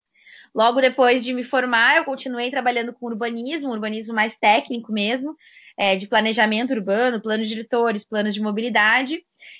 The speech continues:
e ao mesmo tempo eu também fui voluntária da organização Teto aqui no Paraná por dois anos. Eu fui coordenadora de diagnóstico e avaliação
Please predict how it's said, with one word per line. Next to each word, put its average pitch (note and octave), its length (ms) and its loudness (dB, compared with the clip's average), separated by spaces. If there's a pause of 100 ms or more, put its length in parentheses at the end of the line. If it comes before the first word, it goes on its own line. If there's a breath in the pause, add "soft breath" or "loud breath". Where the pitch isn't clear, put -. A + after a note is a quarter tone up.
e C4+ 100 2
ao C#4 100 8
mesmo C#4+ 280 2
tempo C#4 320 0
eu D4+ 40 -2
também C#4+ 340 0
fui D4 200 -4
voluntária C#4 720 2 (220 soft breath)
da A#3 80 0
organização B3 580 -2
Teto B3+ 380 2
aqui B3 160 -8
no A#3 80 -10
Paraná G#3+ 580 2
por B3+ 220 -2
dois B3 400 0
anos. G#3 260 2
Eu G3 80 -4
fui G#3 140 -12
coordenadora A3 720 -2
de A#3 280 -6
diagnóstico A#3 540 -2
e - 20 2
avaliação B3 680 0